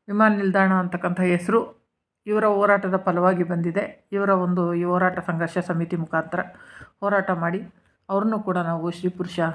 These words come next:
ಪ್ರಶಸ್ತಿಗೆ ಆಯ್ಕೆ ಮಾಡಿದ್ದೀವಿ. ಇನ್ನು ಉಳಿದಂತೆ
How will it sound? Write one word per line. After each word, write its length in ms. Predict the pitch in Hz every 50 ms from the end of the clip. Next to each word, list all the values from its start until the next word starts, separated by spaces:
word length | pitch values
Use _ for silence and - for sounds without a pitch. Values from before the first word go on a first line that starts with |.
| - - _ _ _ _ _ _ _ _ _ _ _ _ _ _ _ _ _
ಪ್ರಶಸ್ತಿಗೆ 880 | - 190 190 202 190 196 - 190 170 214 208 180 170 165 170 - - - -
ಆಯ್ಕೆ 220 | 185 180 - 175
ಮಾಡಿದ್ದೀವಿ. 520 | 160 156 147 147 143 143 143 175 202 - - - _ _ _ _ _ _ _ _ _ - - 233
ಇನ್ನು 240 | 226 233 233 220 202
ಉಳಿದಂತೆ 680 | 208 208 190 208 202 190 190 214 226 302 - - -